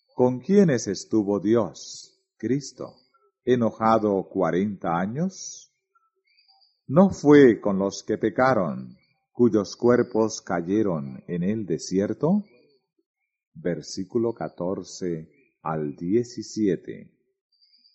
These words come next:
Aquí otra vez Cristo es expuesto como el líder y comandante de Israel en sus cuarenta años de viaje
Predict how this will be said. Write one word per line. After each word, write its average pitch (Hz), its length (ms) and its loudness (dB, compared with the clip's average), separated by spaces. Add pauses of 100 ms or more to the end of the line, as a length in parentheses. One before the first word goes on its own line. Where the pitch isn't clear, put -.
(520)
Aquí 151 580 6
otra 123 380 4
vez 117 420 2
Cristo 139 800 2
es 127 480 4
expuesto 113 1120 2
como 95 300 -2
el 85 220 -2
líder 87 600 0 (200)
y 117 200 -4
comandante 120 960 0
de 95 100 -2
Israel 107 960 0 (360)
en 104 260 0
sus 123 380 -2
cuarenta 127 680 2
años 127 460 -2
de 120 100 2
viaje 123 760 2